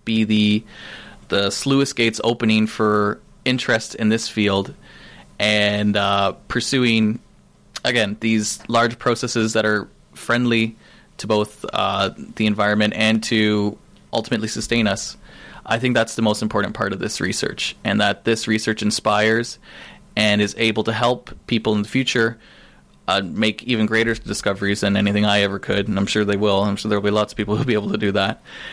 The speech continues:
And just kind of geared towards using microorganisms as, as useful, um, little production plants.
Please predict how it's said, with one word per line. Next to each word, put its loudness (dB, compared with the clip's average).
And 2
just -6
kind 0
of -2
geared 0
towards 0
using 2
microorganisms 0
as, -2
as -2
useful, 2
um, 2
little 0
production -2
plants. -8